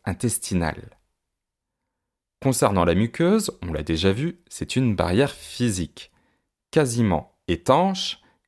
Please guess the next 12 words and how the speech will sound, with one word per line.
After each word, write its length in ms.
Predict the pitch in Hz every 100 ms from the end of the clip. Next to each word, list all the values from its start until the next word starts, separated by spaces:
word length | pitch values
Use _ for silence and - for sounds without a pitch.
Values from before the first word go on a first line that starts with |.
| _ -
et 160 | 82
permet 440 | 78 - 139 92 78
les 340 | 87 156 113
échanges 400 | 90 - 117 113
de 80 | 85
micronutriments 1400 | 80 92 107 - 78 80 107 - - 104 107 143 - -
entre 280 | 95 - 80
l'intestin 800 | 78 110 139 82 - - 85 - _ _ _ -
et 80 |
les 140 | 78 78
vaisseaux 420 | 90 107 - 123
sanguins. 600 | 120 - 101 85 - -